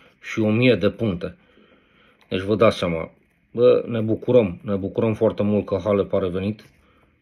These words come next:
Uh, sperăm să facă o față frumoasă și, de ce nu, să treacă de, de primul tur. Uh, e o cotă în scădere pe Halep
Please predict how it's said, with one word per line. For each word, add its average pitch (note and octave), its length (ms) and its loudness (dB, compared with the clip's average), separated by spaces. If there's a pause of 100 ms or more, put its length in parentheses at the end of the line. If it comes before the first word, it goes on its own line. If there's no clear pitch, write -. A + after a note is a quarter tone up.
Uh, F#2+ 340 0
sperăm G#2+ 380 0
să G#2 140 -4
facă G2 680 0
o F#2 120 -6
față G2+ 320 -2
frumoasă F#2+ 640 -4 (340)
și, - 140 -6
de G2+ 120 2
ce G2 160 0
nu, G#2+ 140 2
să G#2 140 -2
treacă G#2+ 320 2
de, F#2+ 580 0 (480)
de F#2+ 140 0
primul G#2 360 4
tur. A2+ 340 -2 (600)
Uh, F2+ 380 -2 (160)
e G2+ 180 0
o G#2 140 6
cotă C#3 360 4 (720)
în A#2+ 180 -2
scădere G#2 640 4 (360)
pe G2+ 180 0
Halep G#2 480 -2